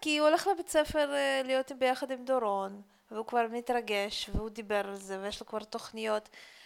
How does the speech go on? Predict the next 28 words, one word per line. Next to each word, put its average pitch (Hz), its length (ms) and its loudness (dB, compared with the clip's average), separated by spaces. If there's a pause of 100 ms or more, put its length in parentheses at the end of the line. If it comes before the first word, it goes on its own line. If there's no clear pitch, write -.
(140)
מה 226 200 4
הוא 220 320 2 (220)
הולך 226 280 -2
להיפרד 233 520 2
מצעצועים 214 720 -6
מסוימים. 190 580 -6
הוא 190 80 -6
אמר 185 200 -6
לי, 190 140 -12 (120)
"אמא, 247 220 -6
כשאני 190 360 -8
הולך 185 300 -10
לכיתה - 340 -16 (100)
א', 262 200 2 (540)
אבא 196 240 -4
יכול 190 300 -6
לקחת 190 460 -10
לי 175 140 -12
את - 160 -16
ה-, 175 380 -8 (580)
את - 160 -12
הלגו, 254 500 2 (520)
אה, 185 360 -8
הזה, 277 400 2
או 185 260 -2
את 180 140 -14
הצעצועים 185 640 -10
האלה, 262 280 -2